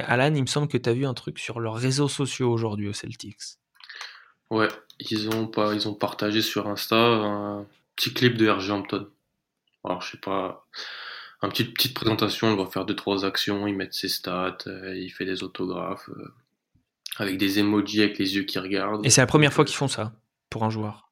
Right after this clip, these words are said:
Speaker 2: Euh, je crois que c'est la première. Je vais checker en direct. Je te, je te dis ça en direct, mais, mais pour moi, c'est la première fois que je, que ça m'a un peu choqué, donc, euh, c'est pour ça que j'ai, je t'en ai parlé, mais, euh,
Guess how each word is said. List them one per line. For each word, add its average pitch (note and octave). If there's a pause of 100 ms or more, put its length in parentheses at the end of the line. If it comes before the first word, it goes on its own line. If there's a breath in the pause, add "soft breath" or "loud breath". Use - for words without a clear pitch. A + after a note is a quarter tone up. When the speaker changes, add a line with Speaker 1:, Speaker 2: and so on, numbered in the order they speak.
Speaker 2:
Euh, F#2+
je G2
crois A#2+
que -
c'est A#2
la G#2+
première. G#2
Je -
vais F#2
checker -
en F#2+
direct. G#2+
Je -
te, G2
je -
te A2
dis G2+
ça G2+
en G2
direct, A#2
mais, G2 (420 loud breath)
mais -
pour G2
moi, A2+
c'est B2
la F#2+
première G#2+
fois A#2+
que -
je, -
que A2+
ça G#2
m'a G#2
un G2
peu A2
choqué, C3+
donc, A2+
euh, G#2
c'est -
pour -
ça -
que G2+
j'ai, G2+
je -
t'en G2+
ai G2
parlé, G2+ (220)
mais, G2+
euh, G2